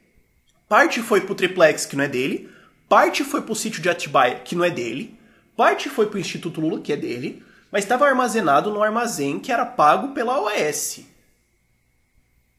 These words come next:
Vem cá, por que que uma empreiteira, você tá entendendo como é que começa a ficar estranho?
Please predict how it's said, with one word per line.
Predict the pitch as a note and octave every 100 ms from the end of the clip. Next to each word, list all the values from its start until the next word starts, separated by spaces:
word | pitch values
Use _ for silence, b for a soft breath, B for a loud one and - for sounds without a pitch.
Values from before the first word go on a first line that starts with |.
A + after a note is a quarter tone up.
| _ _ _
Vem | A3 A4+
cá, | -
por | - F3+
que | E4
que | B4
uma | A4+
empreiteira, | G4+ - D4+ C#4 B3 C#4 D#4+ D#4+
você | - A#3
tá | G4+
entendendo | E4 D#3+ D#3 D#3+
como | D3+ D3+
é |
que | -
começa | D#3 D#3+ C#3
a |
ficar | - C#3 E3
estranho? | D3+ - - - - G#3 C4+ -